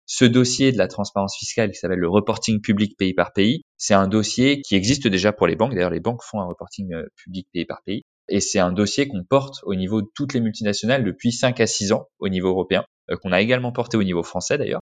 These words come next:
où les négociations sont bloquées depuis de nombreuses années et qui a été relancé il y a quelques mois maintenant, puisque le Conseil, euh, de l'Union européenne a trouvé un accord pour relancer les négociations.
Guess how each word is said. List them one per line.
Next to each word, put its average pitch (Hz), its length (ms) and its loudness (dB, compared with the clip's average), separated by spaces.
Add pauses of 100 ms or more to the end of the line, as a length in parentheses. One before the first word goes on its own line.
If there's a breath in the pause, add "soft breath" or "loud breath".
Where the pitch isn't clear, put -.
(140)
où 147 140 2
les 123 120 6
négociations 107 540 0
sont 127 180 -4
bloquées 107 560 2
depuis 98 240 -4
de 98 60 -2
nombreuses 95 380 0
années 123 220 2
et 113 80 0
qui - 160 0
a - 20 6
été 90 200 0
relancé 113 560 6
il 143 80 0
y 101 40 -2
a 92 60 -6
quelques 87 220 -8
mois 87 440 0
maintenant, 120 360 -2 (140)
puisque - 220 -2
le 104 160 6
Conseil, 110 520 4
euh, 85 280 4
de 85 100 -2
l'Union 87 220 -2
européenne 110 300 0
a 98 80 -2
trouvé 107 260 0
un 95 140 0
accord 139 280 -2
pour 92 140 -2
relancer 107 380 4
les 113 80 0
négociations. 95 500 -6